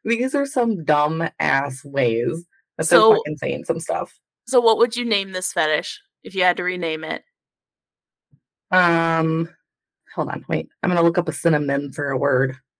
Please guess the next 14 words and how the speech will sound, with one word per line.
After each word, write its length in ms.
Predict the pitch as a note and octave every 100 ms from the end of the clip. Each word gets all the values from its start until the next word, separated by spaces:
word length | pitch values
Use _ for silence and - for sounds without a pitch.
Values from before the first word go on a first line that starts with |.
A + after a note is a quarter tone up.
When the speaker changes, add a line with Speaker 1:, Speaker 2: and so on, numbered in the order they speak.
| _ -
Speaker 2:
Okay. 380 | B3 A#3 F#3 B3 B3+ _ _ _ _ _ _ _ _ _ _ _ _ _ _ _ _ _ _ -
I 160 | F3+
would 160 | F3+ F3+
call 220 | F3+ F3
it 120 | D3+
chili 280 | - G3 F#3
willyophilia. 920 | F3 E3+ E3+ D#3 - D#3+ C3+ - - G#3
<laughs> 60 | - - - D5+ B4+ A#3+ C4+ - - - - - - - - - - _ _ _ _ _ _ _ _ - A#4 - - - - _
Speaker 1:
You 180 | B3+ C4+
are 100 | D4+
not 180 | G3+ E3+
allowed 240 | C#3+ C#3+
to 80 | -
help. 280 | - -